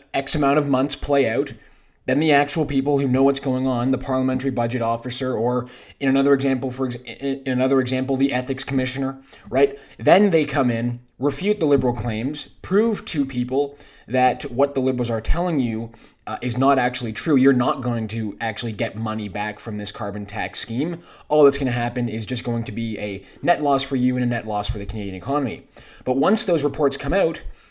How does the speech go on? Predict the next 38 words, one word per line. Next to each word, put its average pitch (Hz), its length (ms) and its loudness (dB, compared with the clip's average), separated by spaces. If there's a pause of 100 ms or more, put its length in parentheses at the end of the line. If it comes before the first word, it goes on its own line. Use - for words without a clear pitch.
(500)
people, 196 420 4
the, 175 100 -4
the, 180 380 -10
the 156 60 -6
majority 165 400 0
of 143 100 -2
Canadian, 131 600 0
of - 80 -8
the - 60 -6
Canadian 127 260 -2
population 123 600 -4
aren't, 135 300 -2 (600)
aren't 156 200 2
checking 156 520 6
the, 123 380 2 (220)
aren't 156 180 4
checking - 220 12
the 135 80 2
parliamentary 139 480 2
budget 127 320 0
officer's 117 420 -2
report. 107 500 0 (380)
So 139 160 4
the 143 100 4
media 180 240 4
knows 139 280 6
this. 87 200 -2
As 131 140 0
long 175 200 2
as 175 80 2
they 147 100 6
don't 135 180 0
cover 127 360 0
the, 113 360 -6 (300)
the 131 140 2
actual, 120 600 0 (300)
you 127 120 -2
know, 95 160 -6